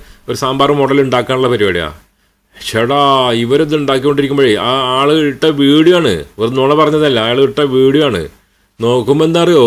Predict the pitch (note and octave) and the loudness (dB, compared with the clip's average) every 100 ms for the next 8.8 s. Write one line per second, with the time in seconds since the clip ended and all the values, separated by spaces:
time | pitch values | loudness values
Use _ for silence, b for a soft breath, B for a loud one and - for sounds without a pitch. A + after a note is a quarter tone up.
0 | A#2+ A#2+ A#2+ B2+ F#3 F3 - D3 D#3 D#3 | 2 0 -2 -2 0 -2 -2 -2 -2 0
1 | D3+ D3 D3+ C#3+ A#2 b b b _ _ | 0 0 0 -2 -4 b b b _ _
2 | _ - B2+ B2+ B2 A#2+ A2+ G#2 F#2 - | _ -4 -2 0 0 0 -2 -4 -8 -16
3 | _ _ _ _ _ _ A#2+ A#2+ A#2 A#2+ | _ _ _ _ _ _ -12 -8 -6 -6
4 | C3+ - A#2 A2+ A#2 A2 G2+ G2 A#2+ A2+ | -6 -8 -6 -2 -2 -4 -10 -10 -8 -6
5 | F2+ G#2 A#2 B2 A2 B2+ B2+ D3+ E3+ D3+ | -8 -8 -4 -4 -2 -2 0 0 0 0
6 | D3+ D#3 D3+ C3+ D#3+ E3 E3 E3+ F3 F3+ | 0 0 -2 -2 -2 0 0 2 2 2
7 | F#3 D#3+ D#3 D3+ C3+ G#2 F#2 A#2 A2+ C3+ | 2 2 0 -2 0 0 -2 -2 -4 -4
8 | B2 C#3+ C#3+ C#3+ C3+ B2+ C3+ | -2 0 0 0 -2 -2 0